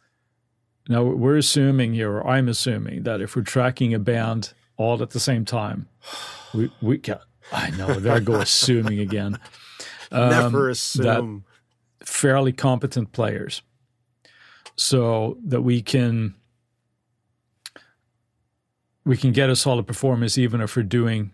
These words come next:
Speaker 1: just an overdub and everything would be fine.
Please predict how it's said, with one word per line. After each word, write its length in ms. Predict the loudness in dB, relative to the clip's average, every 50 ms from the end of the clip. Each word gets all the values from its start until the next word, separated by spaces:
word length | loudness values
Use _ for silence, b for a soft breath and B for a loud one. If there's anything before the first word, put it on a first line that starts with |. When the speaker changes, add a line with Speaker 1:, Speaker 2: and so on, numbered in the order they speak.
| _ _
Speaker 1:
just 320 | -4 -4 -2 -2 -2 -4 -2
an 100 | 0 0
overdub 580 | 2 2 2 0 0 0 0 0 -2 -2 -4 -6 -12 _ B B B B B B B _
and 260 | -4 -2 -2 -2 -2
everything 420 | -2 -2 -2 -2 -2 -2 0 0 0
would 180 | 0 0 -2
be 100 | -2 -4
fine. 520 | -2 0 0 0 2 2 0 -2 -4 -6